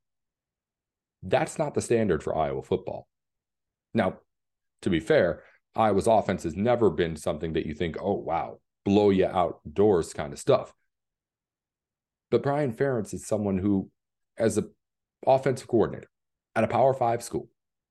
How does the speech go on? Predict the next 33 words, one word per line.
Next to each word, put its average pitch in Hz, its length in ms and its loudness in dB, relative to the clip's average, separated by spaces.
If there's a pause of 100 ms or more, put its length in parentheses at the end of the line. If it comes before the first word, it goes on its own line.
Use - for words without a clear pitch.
(640)
who 127 80 2
has 101 120 4
been 160 240 2
there - 220 -6 (580)
and 110 300 -2 (140)
knows 147 280 2
his 135 120 -6
players, 139 460 0 (1300)
you're 117 120 2
saying 135 300 2
that 85 140 -2
right 117 200 0
now 107 200 -6
the 123 100 -4
university 110 440 -2
is 95 100 -4
looking 110 260 -4
at 92 80 -4
him 110 200 -2
and 101 160 -4
thinking, 95 460 -2 (460)
"Man, 107 180 0
if 95 100 -4
that 117 180 0
guy 113 160 0
could 110 140 -6
just 101 160 -2
put 107 140 0
together 98 260 2
twenty-five 92 580 -4
points 85 300 -6
per 80 160 -6
game, 71 340 -8